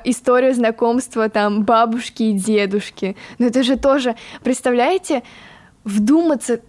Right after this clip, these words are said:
только вот если бы, например, бабушка и дедушка не встретили, или прабабушка, прапрапрапрабабушка и прапрапрапрадедушка не встретили друг друга, то н-,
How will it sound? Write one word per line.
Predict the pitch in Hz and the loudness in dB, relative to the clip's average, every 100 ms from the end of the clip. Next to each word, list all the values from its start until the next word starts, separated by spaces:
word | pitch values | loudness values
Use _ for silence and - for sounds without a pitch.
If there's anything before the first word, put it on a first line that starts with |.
| - | -2
только | 262 269 262 | 0 0 -2
вот | 226 233 | -2 -2
если | 254 277 262 | 0 -2 -2
бы, | 226 | -2
например, | 233 226 240 247 226 | -2 -2 -2 0 -2
бабушка | 208 247 233 226 - 233 | 0 0 0 -4 -6 -4
и | |
дедушка | 214 262 233 226 - | 0 0 0 -2 -4
не | 220 220 | -2 -2
встретили, | - 233 254 240 214 | -4 -2 -2 -2 -4
или | 214 247 233 | -2 0 -2
прабабушка, | 233 262 254 262 277 247 254 - 233 | 0 0 2 2 2 0 -6 -4 -4
прапрапрапрабабушка | 262 269 262 254 240 247 233 226 220 208 233 220 220 - | 0 0 0 0 -2 0 -4 -2 -4 0 0 0 -6 -4
и | 220 | -4
прапрапрапрадедушка | 220 262 269 262 233 226 240 220 220 214 202 254 220 - 220 | -2 0 0 2 -2 -2 -2 -2 -2 -4 0 0 -2 -4 -2
не | 220 | -2
встретили | 220 247 247 233 226 | -2 -2 -2 0 -2
друг | 214 208 202 | -2 -2 -4
друга, | 190 220 285 247 | -2 0 0 0
то | 226 220 | -2 -4
н-, | 262 | -4